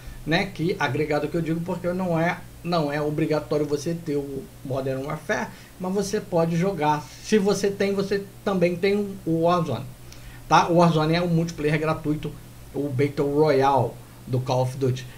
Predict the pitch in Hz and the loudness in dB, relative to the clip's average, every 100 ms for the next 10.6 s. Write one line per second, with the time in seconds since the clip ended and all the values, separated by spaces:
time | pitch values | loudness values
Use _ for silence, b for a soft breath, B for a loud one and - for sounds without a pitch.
0 | B 160 190 190 202 190 120 - 156 160 | B 4 4 6 6 6 6 2 -2 2
1 | 175 175 170 156 170 165 165 180 165 175 | 2 2 0 0 0 0 0 2 2 2
2 | - 165 156 165 151 135 170 151 135 127 | 0 -4 -2 -2 0 0 2 0 0 -4
3 | 143 143 135 151 - 135 147 139 143 135 | -4 -4 -4 -8 -6 0 0 0 -4 -6
4 | 156 175 170 190 190 220 226 214 226 - | -4 -4 -4 -4 0 2 2 2 -2 0
5 | 214 196 196 196 180 185 - 165 170 160 | 0 0 -2 -2 -2 -2 -2 -2 0 2
6 | 175 185 185 170 170 156 170 180 160 135 | 2 2 0 0 0 0 0 2 2 0
7 | 139 156 170 - 131 127 B B B B | 2 4 4 2 -4 -4 B B B B
8 | 139 143 143 147 160 143 139 131 143 160 | -4 0 0 2 2 0 -2 0 2 2
9 | 131 131 127 135 143 143 127 - - 139 | 2 0 2 2 0 -2 -2 -6 -8 2
10 | 160 170 147 143 131 | 4 6 4 0 -4